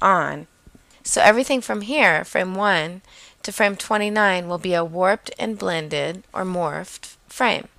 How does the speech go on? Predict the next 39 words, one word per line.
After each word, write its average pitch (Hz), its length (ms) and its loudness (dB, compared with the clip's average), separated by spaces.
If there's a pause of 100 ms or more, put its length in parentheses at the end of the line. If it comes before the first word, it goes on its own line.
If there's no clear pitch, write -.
(500)
When 214 140 -2
we 214 80 0
get 240 160 2
to 285 100 -4
frame 220 240 0
thirty, 190 760 2 (680)
picture 285 340 0
key 170 500 -6
is 185 140 0
set - 380 2
to 165 380 -6
on 240 220 2
again. 117 460 -4 (580)
So - 220 0
this 220 260 2
would 240 140 -2
be 185 160 0
the 180 200 2 (200)
two 240 360 0
image, 143 560 -4
or 180 140 0
what 185 220 2
the 196 120 -2
Audi 170 320 6
is 170 140 0
morphing 180 460 -2
to, - 320 -8 (320)
the 175 160 4
V 175 180 -4
W. - 460 2 (420)
So - 320 6
we 220 240 0
want 214 300 4
to 202 180 -2
adjust 185 640 4
the 277 80 -2
splines 165 720 -2
to - 80 -6
match 165 380 -2